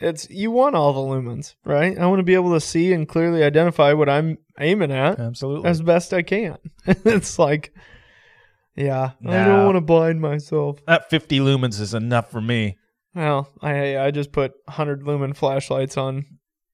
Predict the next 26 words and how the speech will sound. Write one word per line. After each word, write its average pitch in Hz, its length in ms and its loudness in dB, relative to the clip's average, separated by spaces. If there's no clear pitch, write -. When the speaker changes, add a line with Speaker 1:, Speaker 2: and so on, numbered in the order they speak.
Speaker 2:
Yeah. 127 300 -4
Speaker 1:
spray 143 360 2
nice 135 240 -4
guns, 139 300 -2
but 139 300 -2
you 147 120 -4
know 143 100 -2
why? 180 400 0
So - 140 -2
that's 202 140 -2
as 147 120 -4
Speaker 2:
All 113 200 2
you 113 100 -4
can 165 120 -6
Speaker 1:
good 202 120 8
Speaker 2:
get. 254 80 6
Speaker 1:
as 247 120 2
it 262 100 2
gets. 226 560 0
Speaker 2:
Yep. 117 320 -2
Speaker 1:
Ugh, 151 260 -8
pisses 151 340 0
Speaker 2:
Man, 131 140 -10
Speaker 1:
me 127 40 -10
off. 139 60 -4
Speaker 2:
I, 143 180 -2